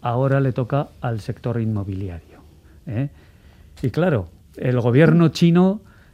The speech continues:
eh, nosotros estamos acostumbrados a otro, a otro tipo de gobiernos, ¿eh? Pero al gobierno chino, pues, pues difícilmente le oirás hacer una declaración de lo que va a hacer,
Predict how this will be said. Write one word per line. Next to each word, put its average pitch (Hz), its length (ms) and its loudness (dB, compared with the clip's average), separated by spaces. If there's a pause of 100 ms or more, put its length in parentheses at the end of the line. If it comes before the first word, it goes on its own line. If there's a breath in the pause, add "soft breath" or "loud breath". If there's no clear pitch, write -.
eh, 123 260 0
nosotros 131 380 -2
estamos 156 320 -2
acostumbrados 120 720 -2
a 113 80 -2
otro, 113 640 -4
a 127 80 -6
otro 117 300 -4
tipo 110 320 -4
de 107 320 -2
gobiernos, 104 720 -6 (440 soft breath)
¿eh? 135 240 -6 (320 soft breath)
Pero 113 300 -2
al 113 140 -4
gobierno 143 480 0
chino, 165 480 -2 (340 loud breath)
pues, 113 420 -4 (300)
pues 113 440 -6
difícilmente 147 880 0
le 123 220 0
oirás 131 520 0 (140)
hacer 143 360 -2
una 139 240 2
declaración 135 840 0
de 127 80 0
lo 120 140 0
que 110 100 -4
va 107 240 -2
a - 20 -6
hacer, 92 340 -12